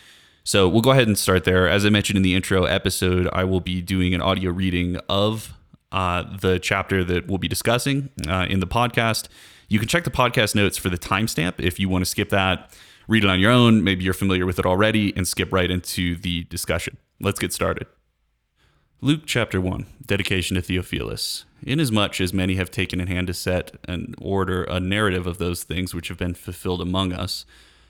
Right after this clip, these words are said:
just as those who from the beginning were eyewitnesses and ministers of the word delivered them to us, it seemed good to me also,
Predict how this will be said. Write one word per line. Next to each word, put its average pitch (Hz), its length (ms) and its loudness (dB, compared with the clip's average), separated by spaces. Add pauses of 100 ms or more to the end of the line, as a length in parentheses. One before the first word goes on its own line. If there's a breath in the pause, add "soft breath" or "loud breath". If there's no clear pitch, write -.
just 135 280 -2
as 98 140 0
those 92 300 0
who 92 160 -4
from 90 220 -4
the 87 40 -4
beginning 87 480 -4
were 87 180 -6
eyewitnesses 92 800 -2
and 90 140 -2
ministers 90 480 -4
of 82 100 -8
the 90 80 -8
word 90 300 -4
delivered 90 440 -4
them 87 200 -4
to - 180 -8
us, 92 260 -2
it 90 120 -6
seemed 107 320 -2
good 143 240 -4
to 117 100 -2
me 95 140 0
also, 95 600 -4